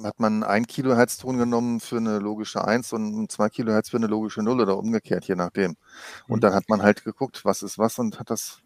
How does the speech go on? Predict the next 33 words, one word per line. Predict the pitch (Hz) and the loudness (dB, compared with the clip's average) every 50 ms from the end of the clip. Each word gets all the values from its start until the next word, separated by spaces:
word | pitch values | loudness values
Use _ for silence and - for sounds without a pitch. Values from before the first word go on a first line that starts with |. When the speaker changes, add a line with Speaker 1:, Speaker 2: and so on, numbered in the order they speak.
| _ _ - | _ _ 0
Speaker 1:
daraus | - 101 92 107 104 - - - | 0 2 2 0 -2 -4 -4 -4
hinterher | - 120 113 110 107 107 107 104 | -4 0 0 2 2 2 2 2
wieder, | 117 117 110 110 110 110 104 - _ _ _ _ _ _ _ _ - | 4 4 6 6 6 4 0 -4 _ _ _ _ _ _ _ _ -4
äh, | 110 | -2
restauriert. | 110 107 - - - - - 127 113 113 104 87 - - _ _ _ _ _ _ _ _ | 0 -2 -2 -4 -6 -4 -2 -2 0 0 -2 -2 -4 -6 _ _ _ _ _ _ _ _
Speaker 2:
Ja. | - 123 - - - - - - - | -6 -6 -6 -8 -12 -14 -14 -2 2
Und | - 156 | 2 2
komme | - - 165 170 185 | 4 6 6 6 6
ich | 175 - | 8 8
jetzt | 175 160 - - - 127 | 6 6 4 2 0 4
da | 123 135 170 202 208 | 4 6 6 6 4
an | - 190 185 196 | 4 4 2 2
die | 190 190 175 | 2 2 2
Daten | 170 156 160 185 185 180 185 170 | 4 4 4 2 2 2 2 2
ran, | 165 160 160 165 165 165 165 170 - | 4 6 6 8 8 8 8 6 4
auch | 147 139 - | 0 0 2
wenn | - 143 143 | 2 2 2
ich | 143 - | 2 0
jetzt | 147 - - | -2 -4 -4
kein | - - 135 139 143 147 143 143 143 147 147 135 - | 0 2 4 6 6 6 6 6 4 2 0 -2 -2
C | - - 156 | 2 2 4
vierundsechzig | 151 - 143 131 143 143 143 - 139 - 151 | 6 6 6 8 6 6 4 2 0 2 2
und | 135 123 | 4 4
Datasette-Laufwerk | 127 139 - 139 123 - 123 127 - 175 170 170 170 170 - 175 170 175 | 4 2 4 2 2 2 2 0 2 2 2 4 2 2 2 0 2 4
hab? | 175 170 170 - | 2 2 4 4
Du | 143 131 | 6 6
hat, | 131 131 - - - | 6 4 2 -2 -2
äh, | - 147 131 127 127 127 127 - - - - - - | 2 4 6 6 6 4 2 -2 -12 -18 -18 -18 -12
also | - 127 123 135 127 127 127 127 117 | -8 -4 -2 0 2 2 2 2 0
gibt's | - 127 - - | -4 -8 -4 0
da | 143 131 127 123 | 2 4 4 4
Alternativen, | - - 127 - - 135 123 120 120 - - 143 151 156 165 170 170 170 170 165 160 - - | 2 0 -2 -2 0 0 0 0 -2 -4 -2 -2 0 4 6 8 8 8 6 4 2 0 -4
äh, | - 139 139 135 139 | -2 0 2 0 0